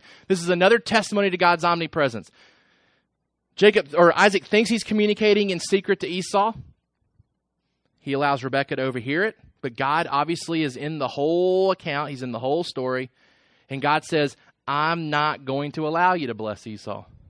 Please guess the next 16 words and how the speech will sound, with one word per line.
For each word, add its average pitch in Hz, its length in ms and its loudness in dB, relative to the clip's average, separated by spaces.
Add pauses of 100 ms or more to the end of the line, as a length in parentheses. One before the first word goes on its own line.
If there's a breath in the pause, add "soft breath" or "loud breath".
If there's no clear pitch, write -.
(300)
I - 60 -16
think 139 200 -8
God 139 200 0
had 131 160 -4
other 131 160 -2
ways 135 260 -2
that 143 100 -4
he 139 60 -4
could 170 160 -6
have 160 80 -6
done 135 220 -4
that 135 180 -6
had 123 160 -10
Rebekah 123 400 -6
responded 117 420 -10
appropriately. 95 600 -12